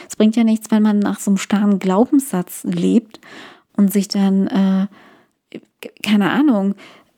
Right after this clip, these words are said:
entweder morgens was reinpfeift und es dann einem im Magen liegt, weil man ja eigentlich noch gar keinen Hunger hat, oder, oder wenn man sich kasteit, äh, weil man denkt, oh nee, Frühstück sind extra Kalorien und du werde ich dick. Und dabei hat man eigentlich Hunger und bräuchte die Energie.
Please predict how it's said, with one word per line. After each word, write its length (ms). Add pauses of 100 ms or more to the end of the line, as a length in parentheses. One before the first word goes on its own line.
(200)
entweder 340
morgens 300
was 260
reinpfeift 800
und 220
es 140
dann 260 (440)
einem 240
im 160
Magen 340
liegt, 300
weil 80
man 180
ja 80
eigentlich 240
noch 100
gar 140
keinen 220
Hunger 340
hat, 220 (640)
oder, 500
oder 180
wenn 100
man 180
sich 200
kasteit, 720 (720)
äh, 200
weil 100
man 140
denkt, 200
oh 260
nee, 340
Frühstück 400
sind 160
extra 260
Kalorien 500
und 140
du 100
werde 140
ich 100
dick. 260 (280)
Und 100
dabei 140
hat 180
man 120
eigentlich 320
Hunger 320
und 80
bräuchte 340
die 140
Energie. 500